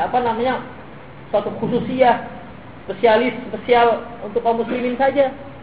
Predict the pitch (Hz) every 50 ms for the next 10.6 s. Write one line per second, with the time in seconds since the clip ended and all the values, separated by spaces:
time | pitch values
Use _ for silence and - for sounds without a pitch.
0 | - - - - - - - - - - 196 220 254 285 269 285 302 330 339 320
1 | 311 262 - - 139 147 151 285 294 370 403 - 269 214 - 190 185 185 254 302
2 | 392 381 311 233 208 202 214 196 196 190 190 185 190 208 196 196 190 196 196 196
3 | 196 180 139 - - - 123 127 135 151 175 165 - 170 160 151 147 - - -
4 | - - - - - - - - - - - - - - - - - - - -
5 | - 247 269 254 302 285 294 294 302 359 392 381 - 277 269 247 240 226 220 208
6 | - - - - - - - 196 208 196 247 240 269 302 302 269 - - - -
7 | - - - - - 214 226 233 226 220 214 208 196 190 175 - - - 240 254
8 | 269 262 277 285 294 294 302 349 359 359 294 247 196 180 185 170 160 - 240 -
9 | 254 254 302 320 302 - 269 - 285 262 - 262 240 - 320 320 320 269 - 247
10 | - 247 240 - 269 285 311 330 330 330 320 294